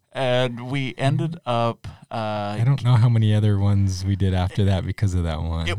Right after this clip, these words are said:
Speaker 1: it, it, it, it was several. Um,
Speaker 2: <laughs> Yeah.
Speaker 1: you know, we did 'em for, uh,
Speaker 2: A number of
Speaker 1: the,
Speaker 2: other
Speaker 1: the, the hospital. There was a credit union that contracted with us to do it. There were
Speaker 2: Yeah.
Speaker 1: actually two credit unions, I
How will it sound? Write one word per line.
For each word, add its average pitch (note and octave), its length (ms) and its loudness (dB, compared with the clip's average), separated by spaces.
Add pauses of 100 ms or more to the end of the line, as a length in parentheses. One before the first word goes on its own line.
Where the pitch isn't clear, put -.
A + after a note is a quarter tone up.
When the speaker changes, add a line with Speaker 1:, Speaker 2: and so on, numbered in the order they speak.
Speaker 1:
it, F3+ 120 -2 (120)
it, - 160 -2
it, - 220 -2
it D#3+ 180 -2
was D#3+ 220 0
several. G2+ 960 -4 (180)
Um, G2+ 560 -4
Speaker 2:
<laughs> - 20 -2
Yeah. F#2+ 80 -2
Speaker 1:
you A#2 60 -4
know, G2 280 -4
we A2+ 260 -8
did A#2+ 180 -6
'em A#2 160 -4
for, G2+ 960 -6 (160)
uh, E2+ 520 -6
Speaker 2:
A F2+ 40 -2
number G2 240 2
of E2 340 -8
Speaker 1:
the, E2 80 -8
Speaker 2:
other G2 120 0
Speaker 1:
the, C2 260 -4
the G2 80 -10 (160)
hospital. B2+ 960 -4
There G2 160 -8
was F2 100 -12
a - 60 -16
credit B2 380 -8
union A#2+ 560 -4
that G#2 180 -10
contracted A2 600 -8
with G#2 240 -12
us G2 280 -10
to G2 120 -14
do F#2+ 300 -10
it. F2+ 40 -4
There E2+ 120 -2
were - 60 0
Speaker 2:
Yeah. C3 60 2
Speaker 1:
actually A2+ 600 -6
two A3+ 460 -10 (240)
credit - 400 -12
unions, D#2+ 420 -12
I - 140 -16